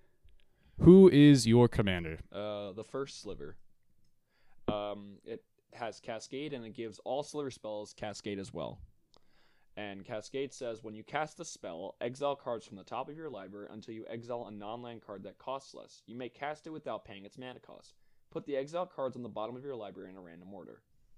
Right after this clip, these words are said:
Speaker 1: So this is a very cut and dry Sliver Tribal deck. There are no really changeling things going on here. It is basically Sliver Tribal with the first Sliver,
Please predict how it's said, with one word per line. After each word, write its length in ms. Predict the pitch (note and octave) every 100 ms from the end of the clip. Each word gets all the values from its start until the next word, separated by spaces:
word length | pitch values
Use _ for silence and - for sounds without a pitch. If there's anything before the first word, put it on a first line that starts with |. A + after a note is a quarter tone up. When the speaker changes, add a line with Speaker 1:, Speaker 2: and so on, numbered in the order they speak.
| - - - - - -
Speaker 1:
So 140 | A#2+
this 120 | C3
is 80 | C#3
a 100 | C#3
very 520 | A#2+ A#2+ B2 B2 A#2+
cut 320 | - - C3
and 160 | C3 B2
dry 640 | G#2+ A2 A2 A2 A2 A2 G#2+
Sliver 540 | - - A2+ A2+ A2
Tribal 500 | - G2+ G#2 G#2 G2+
deck. 400 | F2+ F#2+ E2+ - - - -
There 200 | G#2 G2+
are 200 | G#2 G#2+
no 720 | A2 A#2 A#2+ A#2+ A#2+ A#2+ A#2 - _ _ -
really 560 | A2 A#2+ C#3 D3 D#3 D3
changeling 1080 | - C#3+ D3 D#3 D3 D#3 D#3 D#3 D#3 D#3 D3+ _ _
things 400 | D#3 D#3 D#3+ D#3
going 320 | C#3+ D3+ D3+
on 180 | D3+ D#3
here. 200 | D3+ D#3
It 160 | C3 A#2
is 160 | A2
basically 920 | G2 A2 B2+ - C3+ C3 C3 B2+ B2+ -
Sliver 600 | - - A2+ A#2+ B2 B2+
Tribal 560 | - G#2+ A2 A2 G#2+
with 180 | G2+ G#2
the 100 | G#2
first 280 | - G2+ -
Sliver, 420 | G2+ F#2+ G2